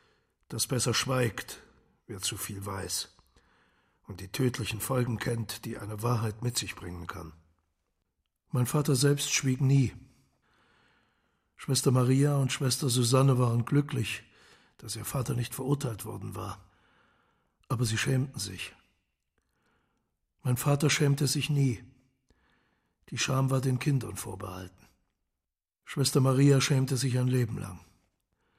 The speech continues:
Ein Leben lang auch Susanne. Maria und Susanne legten den Namen Harlan ab.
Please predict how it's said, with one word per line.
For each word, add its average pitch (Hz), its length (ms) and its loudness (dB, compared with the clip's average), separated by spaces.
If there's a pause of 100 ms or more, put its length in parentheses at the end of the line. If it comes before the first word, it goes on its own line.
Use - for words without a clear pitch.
(380)
Ein 117 160 0
Leben 127 300 4
lang 123 260 2
auch 123 400 -6 (460)
Susanne. 107 500 -8 (1900)
Maria 143 460 6
und 151 180 2
Susanne 131 500 4
legten 127 460 -2
den 120 180 0
Namen 120 360 0
Harlan 123 460 0
ab. - 320 -12